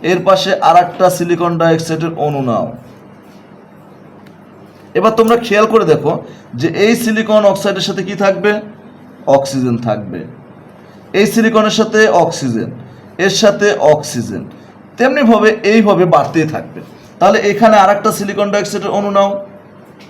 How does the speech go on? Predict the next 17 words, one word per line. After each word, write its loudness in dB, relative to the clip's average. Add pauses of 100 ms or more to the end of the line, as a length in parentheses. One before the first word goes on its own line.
(460)
নিলাম, 4 (120)
এর 0
সাথে 0
কি -6
হবে? -2
সিলিকনের 0
একটা 0 (420)
সংযুক্ত -2 (120)
হবে, -4 (420)
এখানে 0
তো -2
ও 0
দিতেই -2
হবে। 0 (680)
আবার 4
এখানে 2
একটা -6